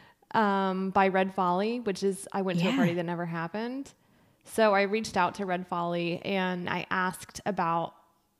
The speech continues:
Speaker 1: the party and if she ever went to the party. And she said that she did, that it, there actually was a birthday party weeks later that she was invited to. She went,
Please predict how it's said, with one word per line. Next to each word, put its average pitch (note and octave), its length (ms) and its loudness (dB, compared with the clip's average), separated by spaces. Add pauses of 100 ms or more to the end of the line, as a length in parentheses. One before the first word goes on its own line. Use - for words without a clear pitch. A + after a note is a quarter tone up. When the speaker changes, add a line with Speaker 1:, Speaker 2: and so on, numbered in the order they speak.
Speaker 1:
the F#3+ 140 -4
party F3+ 500 -4
and F3+ 120 -2
if F3 100 -4
she F3+ 220 -6
ever E3 200 -4
went G3+ 400 -6
to F#3 120 -10
the E3 80 -8
party. - 520 -14 (680)
And G3+ 160 -2
she G#3+ 140 -2
said G3+ 180 -4
that A#3 140 -2
she C#4+ 160 -10
did, F#3 380 -6
that - 200 -2
it, G3 140 -4
there G3 200 0
actually G3 380 -2
was G3 260 0
a B3 60 2
birthday A3 360 -2
party G#3 300 -2
weeks G#3+ 360 -8
later G3+ 420 0
that F#3 180 -6
she - 180 -4
was F#3 260 0
invited F3+ 440 -4
to. E3+ 220 -6
She F3 220 -6
went, E3 340 -4